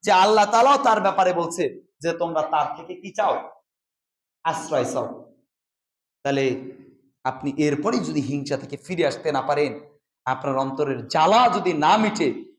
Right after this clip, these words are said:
তাহলে আপনি জান্নাতে যাওয়ার যোগ্যতা রাখেন না।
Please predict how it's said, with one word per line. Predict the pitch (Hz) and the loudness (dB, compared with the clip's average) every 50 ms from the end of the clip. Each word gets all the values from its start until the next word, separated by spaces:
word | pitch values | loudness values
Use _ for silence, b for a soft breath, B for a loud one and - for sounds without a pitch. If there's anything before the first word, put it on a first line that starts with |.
| _ _ _ | _ _ _
তাহলে | 147 147 143 143 | 2 2 2 2
আপনি | 139 - 143 139 135 - - 139 135 131 | 0 0 -2 -2 -2 -4 -4 -4 -4 -4
জান্নাতে | 123 127 147 135 135 139 135 131 131 131 127 | -2 -2 -2 -2 0 -2 -2 -2 -2 -4 -2
যাওয়ার | 123 123 120 117 120 123 123 120 120 | 0 0 2 2 2 2 0 0 -2
যোগ্যতা | - 131 127 - - - 139 - 147 151 160 185 202 214 - - - - - _ _ _ _ _ _ _ _ _ _ _ _ _ _ - | -4 -4 -4 -4 -6 -6 -2 2 4 4 6 6 4 4 2 -4 -8 -14 -18 _ _ _ _ _ _ _ _ _ _ _ _ _ _ -20
রাখেন | 117 117 - - 156 135 | -20 -20 -18 -16 -16 -16
না। | 113 113 - _ | -16 -16 -20 _